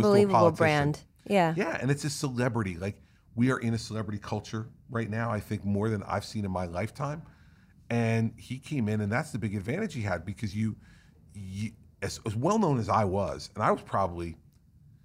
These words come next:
Speaker 2: maybe
Speaker 1: I
Speaker 2: beside Jeb Bush, just
Speaker 1: I
Speaker 2: because
Speaker 1: think,
Speaker 2: of the family
Speaker 1: I think
Speaker 2: name,
Speaker 1: you
Speaker 2: I
Speaker 1: had
Speaker 2: might have been the
Speaker 1: number two
Speaker 2: best
Speaker 1: name
Speaker 2: known,
Speaker 1: recognition
Speaker 2: right?
Speaker 1: beside, yeah,
Speaker 2: Yeah. I
Speaker 1: aside
Speaker 2: mean,
Speaker 1: from
Speaker 2: maybe
Speaker 1: him.
Speaker 2: me and Jeb were close, but I might have been beyond Jeb at that
Speaker 1: I
Speaker 2: point.
Speaker 1: think you were beyond Jeb.
Speaker 2: Nobody,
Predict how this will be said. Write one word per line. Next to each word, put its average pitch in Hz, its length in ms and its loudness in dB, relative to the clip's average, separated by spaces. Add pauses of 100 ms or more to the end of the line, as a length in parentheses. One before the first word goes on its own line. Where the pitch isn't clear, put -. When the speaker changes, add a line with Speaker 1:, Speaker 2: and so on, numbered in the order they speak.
(440)
Speaker 2:
maybe 151 180 2
Speaker 1:
I 170 80 2
Speaker 2:
beside 123 420 6
Jeb 110 320 0
Bush, 90 440 -4 (260)
just 107 140 2
Speaker 1:
I 247 60 8
Speaker 2:
because 403 200 10
Speaker 1:
think, 110 100 0
Speaker 2:
of - 80 -4
the - 80 4
family - 200 6
Speaker 1:
I - 20 6
think - 40 4
Speaker 2:
name, - 120 2
Speaker 1:
you - 60 6
Speaker 2:
I - 60 8
Speaker 1:
had - 60 8
Speaker 2:
might - 80 8
have 156 80 4
been - 120 6
the - 60 4
Speaker 1:
number - 60 4
two - 160 2
Speaker 2:
best 226 100 4
Speaker 1:
name 254 160 6
Speaker 2:
known, 247 80 4
Speaker 1:
recognition 170 600 4
Speaker 2:
right? - 40 2
Speaker 1:
beside, 180 380 -2
yeah, 202 180 8
Speaker 2:
Yeah. - 60 2 (340)
I - 40 6
Speaker 1:
aside 143 60 8
Speaker 2:
mean, 151 160 8
Speaker 1:
from 139 60 6
Speaker 2:
maybe 170 200 8
Speaker 1:
him. 156 60 4
Speaker 2:
me 151 120 8
and 143 100 2
Jeb 147 200 6
were 120 80 2
close, 151 380 0
but 147 120 2
I 101 100 2
might 131 140 2
have 123 80 2
been 123 120 2
beyond 120 340 0
Jeb 90 200 -2
at 95 80 -6
that 101 80 0
Speaker 1:
I - 40 4
Speaker 2:
point. 185 100 4
Speaker 1:
think 185 200 4
you 175 60 4
were 160 100 6
beyond 156 360 2
Jeb. 151 240 -2
Speaker 2:
Nobody, 170 540 0